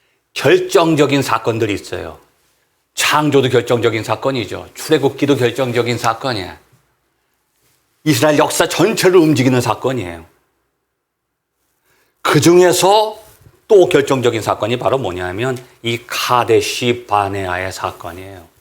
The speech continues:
그 파데시 가-, 카데시 바네아에서 이스라엘의 운명이 결정되는 거예요. 이스라엘의 운명뿐이 아니에요. 모세의 운명까지도 결정이 돼요.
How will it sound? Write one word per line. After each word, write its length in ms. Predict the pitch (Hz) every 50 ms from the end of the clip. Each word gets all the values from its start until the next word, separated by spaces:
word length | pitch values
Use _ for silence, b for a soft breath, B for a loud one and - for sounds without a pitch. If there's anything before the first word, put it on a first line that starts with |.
| _ _ _ _ _ _ _ _ _ _ _ _ _ _ _ _ _ _ _ _ _ _ _ _ _ _ _ _
그 240 | - - 165 - -
파데시 680 | - - - 160 160 160 160 147 160 147 - - 151
가-, 300 | - 139 131 123 - b b b b b b b b b
카데시 360 | - - 147 143 131 135 -
바네아에서 840 | 131 123 123 127 127 127 123 117 113 110 - 175 165 117 - B B B B B B B B _ _
이스라엘의 380 | 170 180 - 180 175 156 151 147
운명이 540 | 143 123 135 147 151 151 147 143 147 147 127
결정되는 540 | 135 131 131 156 143 143 139 156 160 156
거예요. 200 | 147 120 98 107
이스라엘의 360 | 156 160 - 175 160 151 156 139
운명뿐이 460 | 139 135 135 131 123 - 135 147 190
아니에요. 480 | 139 101 110 143 175 175 - 87 82 - _ _ _ _ _ _ _ _ _ _ _ _ _ _ _ _ _ _ _ _ _ _ _
모세의 580 | - 107 120 147 180 196 196 - - 160 165 170
운명까지도 680 | 151 143 151 151 151 143 - 147 135 117 120 117 123 117
결정이 420 | 120 110 95 - 110 110 123 139
돼요. 340 | 117 98 87 85 78 80